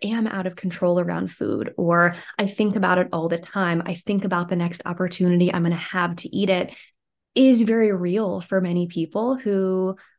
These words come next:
maybe have a dieting history, who are restricted, who have experienced food insecurity, or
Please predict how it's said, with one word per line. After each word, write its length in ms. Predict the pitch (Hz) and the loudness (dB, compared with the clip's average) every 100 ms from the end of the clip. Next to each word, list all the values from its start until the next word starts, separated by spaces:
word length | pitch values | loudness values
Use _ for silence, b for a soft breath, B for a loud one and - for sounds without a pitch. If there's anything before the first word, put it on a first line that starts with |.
| - | -4
maybe 420 | 196 190 185 190 | 0 0 0 0
have 160 | 170 165 | -2 -4
a 80 | 165 | -6
dieting 460 | 156 151 165 180 | -8 -8 -2 0
history, 500 | 208 208 - 254 269 | -2 -4 -2 0 2
who 200 | 285 220 | 2 0
are 180 | - 160 | -2 -4
restricted, 720 | 180 180 285 277 - 262 254 | -6 -4 -2 -2 2 4 4
who 100 | 208 | 2
have 120 | 170 | -2
experienced 640 | 175 - - 226 226 214 214 | -4 -8 -2 2 2 2 -2
food 180 | 214 208 | -4 -2
insecurity, 720 | 202 202 202 196 196 196 196 | -4 -6 -6 -4 -2 -2 -2
or 280 | 180 170 175 | 0 0 0